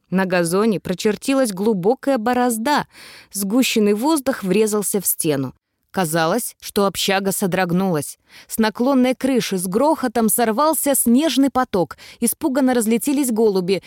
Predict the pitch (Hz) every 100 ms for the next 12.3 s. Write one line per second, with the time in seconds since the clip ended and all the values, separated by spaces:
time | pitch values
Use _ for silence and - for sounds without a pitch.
0 | - - 214 185 254 240 202 202 202 220
1 | - 190 175 185 180 226 302 285 262 -
2 | 330 311 180 160 185 180 160 - - 175
3 | - 170 143 - _ _ _ - 214 -
4 | 208 202 185 202 190 _ _ - 180 240
5 | 294 - 175 - 190 160 151 147 285 320
6 | - 254 - - - - 269 - 196 -
7 | 254 247 202 185 - 185 - 170 165 156
8 | - 156 - 135 117 113 _ _ - -
9 | - 220 220 226 226 254 302 269 226 254
10 | - 339 339 - 202 233 220 190 208 240
11 | 196 262 294 269 - 233 170 196 - 190
12 | - 120